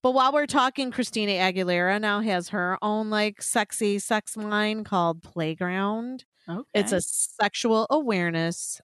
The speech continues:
Speaker 1: or sexual wellness brand, and it specializes in personal lubricants. But sh-, her tagline was,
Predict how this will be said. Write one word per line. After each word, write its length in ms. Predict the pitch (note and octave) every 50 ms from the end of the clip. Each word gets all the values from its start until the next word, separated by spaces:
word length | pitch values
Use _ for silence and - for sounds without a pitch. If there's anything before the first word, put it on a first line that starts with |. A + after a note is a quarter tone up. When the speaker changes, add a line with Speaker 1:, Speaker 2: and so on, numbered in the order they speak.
| _ -
Speaker 1:
or 160 | F3+ F3 F3+
sexual 500 | - - B3+ B3+ - - A3 F#3 E3+ E3
wellness 520 | F3+ G#3+ C4+ D#4+ D4+ G#3 D#3 C3+ D3 - -
brand, 500 | E3 B2+ - - F#2+ F2 D#2 G2 F#3 G3+ - _ _ _ _ _ _ -
and 140 | G#3+ G#3+ A3
it 120 | G#3 F#3 -
specializes 880 | - - G#3 G#3 - - G3 G3 F#3 F#3 F#3 F3+ F#3+ F#3 F3+ F3 F3
in 340 | F3+ F3 E3+ E3 E3 E3 E3+ -
personal 500 | - - A3 A3 - - G#3+ G3+ F#3+ F3 D#3+
lubricants. 800 | F3 E3+ F3 E3+ F3+ F3 E3+ _ - A2+ A#2 A#2 A#2 - - - - _ - - - -
But 200 | - C#4 C4+ A#3
sh-, 80 | - D#4+ - C#4
her 240 | B3 E4+ E4 D#4+
tagline 800 | C4+ - - D#4+ C#4 D4 D#4+ E4+ C#4 C4+ A#3+ A3 G#3+ G#3+ G#3+ G#3
was, 460 | G3+ G3+ G3+ G3+ G3+ G3 G3+ F#3 -